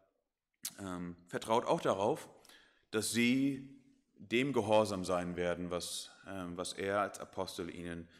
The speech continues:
weitergibt. Und dann segnet er sie, ähm, mit Liebe und Geduld.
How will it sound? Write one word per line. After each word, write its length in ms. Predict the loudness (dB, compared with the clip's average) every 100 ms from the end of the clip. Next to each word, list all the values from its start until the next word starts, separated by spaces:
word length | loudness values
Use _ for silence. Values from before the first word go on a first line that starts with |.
| _
weitergibt. 680 | -8 -6 -4 -6 -8 -14 -20 -20 _ _ _ -20 -20 _ _ _
Und 240 | -10 -6 -2
dann 400 | -2 -2 -6 -4
segnet 400 | -2 -2 -2 -4
er 140 | -4
sie, 300 | -4 -4 -4 -8 -20 _ _ _ _ _ -16
ähm, 440 | -10 -8 -8 -10 -12 _ _ _ _ _ _ _
mit 340 | -12 -12 -12 -6
Liebe 540 | -2 0 0 -2 -2 -10 -12
und 420 | -8 -8 -8 -12 -10
Geduld. 540 | -8 -4 -2 -4 -6